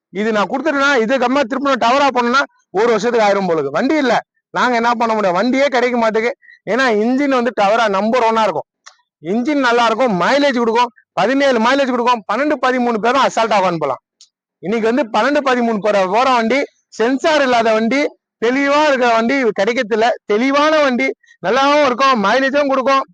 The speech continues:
பொருளும் உங்களுக்கு சீக்கிரமா கிடைச்சிடும். எந்த பொருள் ஆர்டர் பண்ணாலும் சீக்கிரம் கிடைச்சிடும். வண்டி பக்காவா இருக்கு,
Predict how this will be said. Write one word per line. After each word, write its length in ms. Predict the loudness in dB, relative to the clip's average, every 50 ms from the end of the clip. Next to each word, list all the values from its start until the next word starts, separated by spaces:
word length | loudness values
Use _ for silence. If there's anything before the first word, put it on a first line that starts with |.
| -2
பொருளும் 340 | 0 0 2 2 2 4 2 2
உங்களுக்கு 240 | 2 0 -2 -4 -4
சீக்கிரமா 320 | -4 -2 0 0 0 0 0
கிடைச்சிடும். 320 | 0 0 -2 -2 -4 -4 -8 -14 -20 _ _ -4 -2 0
எந்த 140 | 0 0 0 0 0
பொருள் 240 | 0 0 2 2 2 2
ஆர்டர் 180 | 0 0 -2 -2
பண்ணாலும் 280 | 0 0 0 -2 -2 -2
சீக்கிரம் 260 | -2 -2 0 0 0
கிடைச்சிடும். 320 | -2 -2 -2 -2 -2 -4 -6 _ _ _ _ -6
வண்டி 200 | -4 -4 -2 -4 -4 -2 -2
பக்காவா 420 | -2 -2 -4 -2 0 0 2 2 2 0
இருக்கு, 160 | 0 0